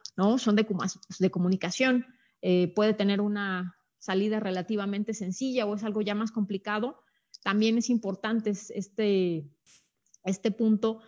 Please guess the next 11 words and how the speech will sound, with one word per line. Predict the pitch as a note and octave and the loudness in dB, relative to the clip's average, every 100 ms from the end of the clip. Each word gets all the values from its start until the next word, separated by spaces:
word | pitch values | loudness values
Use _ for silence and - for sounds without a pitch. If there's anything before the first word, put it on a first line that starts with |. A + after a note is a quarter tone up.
| - _ _ | -20 _ _
eh, | - D#3+ D3+ | -8 -6 -4
si | - A3 | 2 4
es | A3+ | 4
necesario | B3 A#3+ - G#3 A3+ B3 C#4 - _ _ | -2 -2 0 2 4 4 2 -8 _ _
que, | A3+ A3+ A#3 A#3+ A#3+ - | 4 6 8 8 6 6
eh, | G3 F#3+ F#3 | 8 8 8
también | F#3 G3 A3 | 6 6 10
busquen | A3 B3 - A3+ | 10 8 4 4
ayuda, | G3+ C#4 A#3 F#3+ - | 6 6 6 2 -2
busquen | G3 - A3 | -2 2 2
asesoría, | G#3+ G#3+ F#3+ A#3+ F#3+ | 2 2 4 6 4